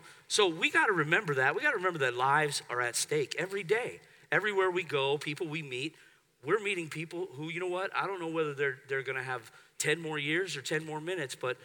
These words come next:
we need to remember in our hearts that, you know what? Eternity and people, people's lives are at stake. Um, and then he shared the Holy Spirit in us. I wanna talk about that for a minute.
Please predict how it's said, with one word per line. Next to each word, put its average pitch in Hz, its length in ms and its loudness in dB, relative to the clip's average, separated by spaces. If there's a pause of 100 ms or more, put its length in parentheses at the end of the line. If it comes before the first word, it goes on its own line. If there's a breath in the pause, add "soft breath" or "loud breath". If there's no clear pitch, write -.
(220 loud breath)
we 151 140 -2
need 165 160 0
to 143 80 -6
remember 143 440 0
in 123 60 -2
our 120 60 -2
hearts 143 540 -4
that, 123 220 -4
you 139 80 -12
know 147 80 -8
what? 151 180 -4 (460 soft breath)
Eternity 135 560 -2 (100)
and 120 140 -10
people, 160 340 -6
people's 147 420 -6
lives 120 380 -2
are 110 100 -6
at - 140 -8
stake. - 500 -6 (600 soft breath)
Um, 151 220 4
and 170 140 2
then 226 160 6
he 208 180 -2
shared 214 300 6
the 170 100 0
Holy 185 260 2
Spirit 175 420 2
in 131 180 -2
us. 98 240 -6
I - 40 -6
wanna 196 140 -8
talk 156 180 -6
about 131 160 -6
that 127 140 -4
for - 100 -14
a 113 40 -12
minute. 110 220 -14